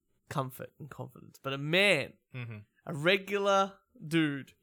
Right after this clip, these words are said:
Speaker 2: Mm-hmm.
Speaker 1: is gonna go to a regular man's bathroom and just be like, "It's quiet." You know, men don't talk to each other while they're taking a piss next to each other.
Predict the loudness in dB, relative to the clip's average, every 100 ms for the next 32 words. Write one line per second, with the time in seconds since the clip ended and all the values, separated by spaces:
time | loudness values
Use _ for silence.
0 | -14 -12 -10 -8 -6 -2 -2 0 0 0
1 | -2 -4 -4 -4 -6 -6 -6 -6 -6 -8
2 | -10 -12 -14 -14 -16 -20 _ _ _ _
3 | _ -14 -12 -16 -18 -16 -16 -18 _ _
4 | _ _ _ _ -20 -20 -14 -12 -12 -18
5 | _ _ _ _ _ _ _ _ -18 -16
6 | -16 _ _ _ -6 -4 -6 -6 -8 -8
7 | -10 -10 -4 -2 -2 -2 -2 -2 -4 -6
8 | -6 -8 -4 -4 -4 -6 -8 -8 -6 -4
9 | -4 -2 -4